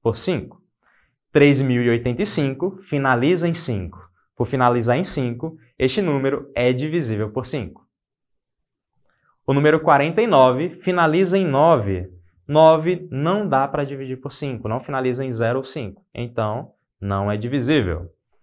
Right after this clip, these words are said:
Mil e quatro finaliza em quatro.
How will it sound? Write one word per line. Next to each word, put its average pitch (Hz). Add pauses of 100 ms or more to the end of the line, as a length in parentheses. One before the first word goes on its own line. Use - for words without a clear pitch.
(280)
Mil 120
e 165
quatro 131
finaliza 127
em 143
quatro. 110